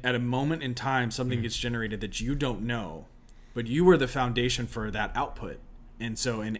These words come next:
Speaker 1: anything that could be, that could be really beautiful, uh, that comes out of that, like, machine may have generated it, but you facilitated that art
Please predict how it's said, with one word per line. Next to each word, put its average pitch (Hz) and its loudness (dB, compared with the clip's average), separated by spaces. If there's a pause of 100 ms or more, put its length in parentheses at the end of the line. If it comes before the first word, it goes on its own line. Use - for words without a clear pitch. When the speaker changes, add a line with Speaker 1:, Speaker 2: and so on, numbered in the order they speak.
Speaker 1:
anything 160 4
that 117 -2
could 107 -8
be, 117 -2
that 120 -4
could 113 -8
be 110 -4
really 107 -4
beautiful, 104 -4
uh, 104 -6
that 104 -8
comes 101 -6
out 123 2
of 107 -2
that, 90 -8 (120)
like, 107 -6 (360)
machine 160 2
may 139 6
have 120 0
generated 104 0
it, 85 -8 (400)
but 117 0
you 131 4
facilitated 120 0
that 110 -4
art 110 -8